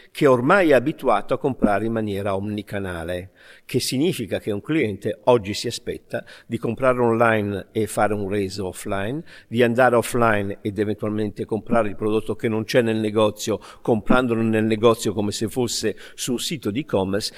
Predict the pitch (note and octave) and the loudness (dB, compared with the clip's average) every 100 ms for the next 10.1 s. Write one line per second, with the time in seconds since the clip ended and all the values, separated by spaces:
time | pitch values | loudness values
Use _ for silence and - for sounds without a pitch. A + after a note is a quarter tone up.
0 | - - F3 - - - E3 C3+ A2+ - | -16 0 0 2 2 6 6 6 4 2
1 | A2+ A#2 F#3 B3+ - G#3 - G#3+ G3 C3 | 2 6 6 4 2 -2 0 0 0 0
2 | A2+ G#2 - A#2 A2 G#2 G2+ A2+ G2+ - | 0 0 -2 -2 0 0 -2 -4 -6 -8
3 | - - C#3 C3+ - A2+ A#2+ A2+ A2 F#2 | -16 -2 0 2 0 0 0 2 0 -2
4 | A2 G#2+ A2 A#2 A2 G2+ - A#2 A2 G2+ | 0 2 2 0 0 -2 -4 -4 -2 -2
5 | G#2 G#2 G2+ G2+ F#2 F2+ - - D3 G3+ | -4 -2 -2 -4 -4 -8 -14 -2 6 8
6 | A3+ - - D3 C#3 A2+ F3 C3 F3 A#2 | 6 2 0 2 2 2 0 0 2 2
7 | G#2+ F#2+ C#3+ - - - A#2+ B2 A#2 C#3+ | 2 2 -2 -2 -6 4 6 4 0 0
8 | A2+ G#2 A2+ - C#3 - - G#2 C#3 - | 4 4 2 0 -6 -6 -6 -4 -2 -2
9 | A#2 G#2 C3+ B2 B2+ - G#2+ F#2+ G#2+ G#2+ | -2 -2 -2 0 0 -2 -6 -4 -2 -2